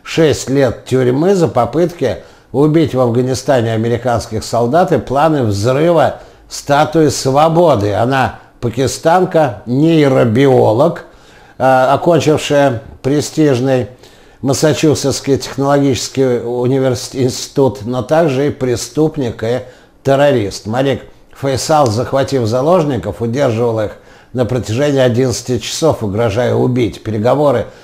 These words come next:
с ним были очень сложными, но Ф Б Р удалось добиться,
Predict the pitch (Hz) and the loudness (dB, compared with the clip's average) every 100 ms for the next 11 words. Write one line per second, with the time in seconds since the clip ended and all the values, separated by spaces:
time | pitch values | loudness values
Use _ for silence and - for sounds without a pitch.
0 | - - 139 139 120 127 123 110 120 117 | -20 -10 -2 0 2 0 0 -2 -4 -2
1 | 156 196 180 165 135 127 151 - 113 120 | 0 2 2 0 -2 -2 -2 -2 -2 2
2 | 151 165 135 117 127 151 117 123 120 127 | 2 2 2 0 2 0 0 0 0 2
3 | 175 165 131 104 | 0 0 -6 -6